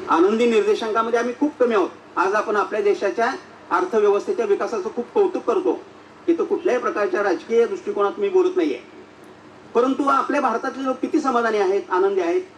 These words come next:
हे जेव्हा आपण काढतो तेव्हा एकशे पन्नास देशामध्ये आमचा क्रमांक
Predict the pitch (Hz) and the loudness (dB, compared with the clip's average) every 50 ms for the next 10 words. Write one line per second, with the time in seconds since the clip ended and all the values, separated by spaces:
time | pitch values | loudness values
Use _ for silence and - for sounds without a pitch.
0 | - - - 370 247 247 269 269 - - - 233 - - - - - - - - | -4 -2 0 0 2 2 2 0 0 0 -2 -2 -2 -2 -4 -4 -6 -10 -12 -12
1 | - - - - - - - - - - - - - - - - - - - - | -16 -20 -20 -20 -20 -20 -20 -20 -20 -20 -20 -20 -20 -20 -20 -20 -20 -20 -20 -20
2 | - - - - - - - - - 381 370 480 - 480 - 381 370 254 196 - | -20 -20 -20 -20 -20 -20 -20 -2 2 4 4 4 4 2 0 2 2 2 2 2
3 | - - 240 - - - 339 339 - 220 247 240 208 190 170 - 190 175 170 170 | 0 -2 -2 -2 0 2 4 4 4 4 0 0 -2 -2 -2 -2 -4 -4 -2 -2
4 | 170 185 160 147 131 - 202 - 151 147 151 156 160 160 160 | -2 -2 -2 -4 -4 -4 -6 -4 -2 -2 0 0 0 0 -2